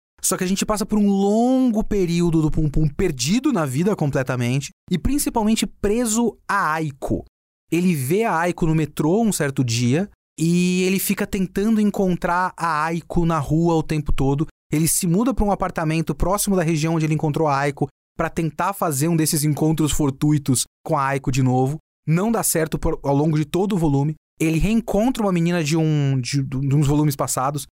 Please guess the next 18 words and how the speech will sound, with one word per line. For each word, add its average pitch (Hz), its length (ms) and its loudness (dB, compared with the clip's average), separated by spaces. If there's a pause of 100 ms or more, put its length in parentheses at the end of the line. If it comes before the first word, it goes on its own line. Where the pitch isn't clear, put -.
(140)
que - 100 -4
ele 139 80 -2
tinha 151 200 -2
ido 147 240 0
numa 135 160 0
exposição 139 960 0 (200)
da 135 160 -2
irmã 135 460 2
da 160 160 0
amiga 135 480 0
dele, 135 380 0 (180)
de, 131 100 -2
acho - 120 -4
que 147 60 -2
namoradinha 131 680 0
dele 113 200 0
numa 113 220 0
época. 117 320 -2